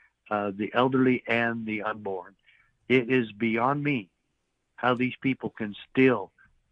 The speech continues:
talk about kindness and, and generous, uh, generosity,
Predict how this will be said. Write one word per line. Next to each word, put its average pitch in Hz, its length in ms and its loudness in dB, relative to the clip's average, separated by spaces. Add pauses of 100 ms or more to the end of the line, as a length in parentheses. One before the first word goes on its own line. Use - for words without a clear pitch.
(140)
talk 123 340 2
about 101 320 -6
kindness 123 580 -6 (800)
and, 104 360 -6 (100)
and 104 240 -8 (220)
generous, 120 540 2 (420)
uh, 98 240 -6
generosity, 110 880 -2